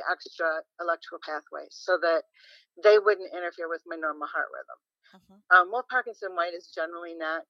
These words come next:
Speaker 1: very, very deadly, but in my case it was. So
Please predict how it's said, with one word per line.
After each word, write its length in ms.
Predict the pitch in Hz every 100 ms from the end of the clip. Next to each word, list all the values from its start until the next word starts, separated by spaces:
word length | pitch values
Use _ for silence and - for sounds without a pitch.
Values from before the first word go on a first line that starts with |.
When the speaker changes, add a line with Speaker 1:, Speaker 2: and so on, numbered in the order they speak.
| 156
Speaker 1:
very, 220 | 160 165
very 300 | 160 160 151 - _
deadly, 500 | 135 147 160 208 226 202
but 140 | 180 -
in 180 | 196 190
my 160 | 185 180
case 300 | - 165 160
it 100 | -
was. 400 | - - - - _ _ - - _
So 480 | - 190 180 175